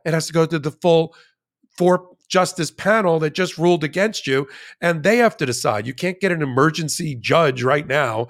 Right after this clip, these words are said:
to just pull him out and sign the order." "Oh, what do you mean?" He got all, the, the reporting was, he got, people went down there and reported on this. And Chris got all upset. Chris is always upset in this case. He's upset with the judge. He's, "It's a travesty.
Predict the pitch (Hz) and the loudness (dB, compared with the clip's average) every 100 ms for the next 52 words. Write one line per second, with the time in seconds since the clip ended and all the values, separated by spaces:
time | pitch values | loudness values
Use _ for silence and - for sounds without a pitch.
0 | - - - 139 135 - 180 185 160 180 | -10 -18 -10 -6 -6 -4 2 4 4 4
1 | 165 151 131 120 - 147 151 143 190 202 | 2 0 -2 -2 2 2 2 4 4 4
2 | 107 - _ _ _ _ 139 185 170 120 | 0 -8 _ _ _ _ 2 4 4 0
3 | 143 - 294 302 311 392 381 247 208 202 | -6 2 6 6 6 4 4 4 4 4
4 | 196 208 190 185 185 165 165 170 190 165 | 2 -2 -6 -6 -4 -2 0 2 2 2
5 | 135 160 120 143 - 240 196 165 180 190 | 0 -4 -4 -6 -4 0 0 2 0 0
6 | 156 131 123 139 175 113 113 117 - - | 0 -2 -4 -4 -2 -2 -6 -10 -12 -18
7 | - _ 175 - 180 - 156 160 120 165 | -20 _ -4 -2 0 2 2 2 0 0
8 | 139 - _ _ _ - 269 339 240 254 | 0 0 _ _ _ -4 -2 2 2 4
9 | 214 170 123 - 113 - _ _ _ _ | 2 0 -2 -2 -2 -4 _ _ _ _
10 | _ _ 131 123 - 117 85 - - - | _ _ -6 -6 -6 -8 -8 -12 -14 -18
11 | - 170 135 117 175 180 139 123 - 185 | -6 -4 -2 -2 -2 0 -4 -4 0 4
12 | 185 175 170 - - - 165 156 123 131 | 6 6 4 -2 -12 -6 -4 -4 -6 -8
13 | - - 226 202 190 196 - 196 185 175 | -6 -4 0 2 0 -2 -4 -2 0 0
14 | 175 | -2